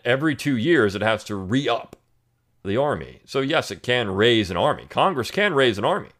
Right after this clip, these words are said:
This is true. But the states also have militias. And, uh, the militias were relied upon to essentially outfit the United States Army up until about World War One.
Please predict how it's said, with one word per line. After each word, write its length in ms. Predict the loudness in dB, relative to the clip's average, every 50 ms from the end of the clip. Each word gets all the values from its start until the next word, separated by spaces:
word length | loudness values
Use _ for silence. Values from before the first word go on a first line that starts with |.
| _ _ _ _ _ _ -16
This 160 | -14 -10 -10
is 140 | -10 -10 -6
true. 340 | -2 0 0 0 0 -4 -14 _ _ _ _ _ _ _
But 80 | -20 -18
the 80 | -12 -4
states 300 | 0 2 2 4 4 4
also 260 | 2 2 2 4 4
have 120 | 4 4
militias. 640 | 2 2 2 2 0 0 -4 -10 -10 -14 -20 -20 -20 _ _ _ _ _ _ _ _ _ _ _ _ _ _ _ _ _ _ _ _ _ _ -4
And, 640 | -2 0 2 4 4 4 2 2 0 -2 -6 -8 -8 _ 0
uh, 280 | 2 2 2 2 0
the 100 | 0 0
militias 500 | 0 2 4 6 4 4 4 2 2 2
were 140 | 4 4 6
relied 400 | 6 6 6 8 8 8 6 4
upon 540 | 2 2 0 0 2 0 -2 -4 -8 -10 -14 _ _ _ _ _ _ _ _ _ _ _ _ _ _ _ _ _ _ _ _ _ -20 -8
to 340 | -4 -2 0 0 0 0 -2 -4
essentially 600 | -2 2 2 2 2 2 0 2 2 2 2 2
outfit 500 | 2 2 2 2 0 0 0 0 0 0
the 60 | -2
United 280 | 0 2 2 2 2 2
States 260 | 2 0 0 2 2
Army 300 | 2 2 4 2 2 2
up 160 | 2 2 2
until 240 | 0 0 4 6 6
about 300 | 6 8 6 6 6 4
World 200 | 2 2 2 2
War 200 | 2 2 2 2
One. 480 | 0 0 0 0 0 -2 -6 -12 -20